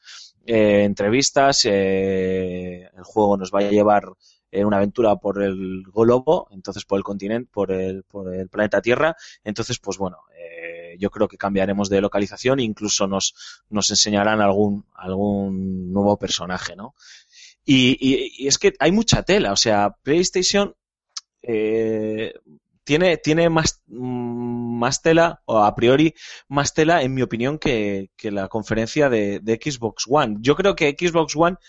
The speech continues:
tiene la posibilidad de sorprender, porque hay muchas cosas que,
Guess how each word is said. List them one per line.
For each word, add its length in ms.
tiene 320
la 140
posibilidad 420
de 80
sorprender, 760
porque 280
hay 120
muchas 280
cosas 240
que, 240